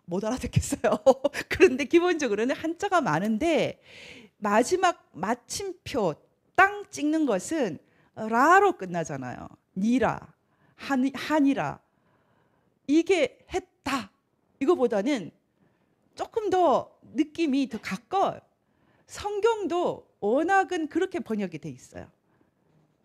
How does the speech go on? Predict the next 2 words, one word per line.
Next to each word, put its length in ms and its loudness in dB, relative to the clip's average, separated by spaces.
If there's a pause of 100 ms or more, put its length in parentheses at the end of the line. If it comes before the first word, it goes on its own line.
(720)
그런데, 480 -2 (560)
어, 420 2